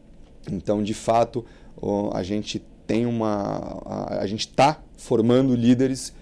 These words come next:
que tão causando impacto positivo na sociedade. Isso é um fato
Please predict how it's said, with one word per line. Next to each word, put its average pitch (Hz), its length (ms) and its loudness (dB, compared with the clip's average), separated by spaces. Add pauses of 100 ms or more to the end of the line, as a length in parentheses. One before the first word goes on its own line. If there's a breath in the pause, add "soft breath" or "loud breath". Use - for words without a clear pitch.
que - 100 -14
tão 131 260 4
causando 117 440 2
impacto 110 480 -2
positivo 107 560 -6
na 110 120 -8
sociedade. 107 680 -8 (680 loud breath)
Isso 110 200 -10
é 110 40 -2
um 113 60 -4
fato - 500 -8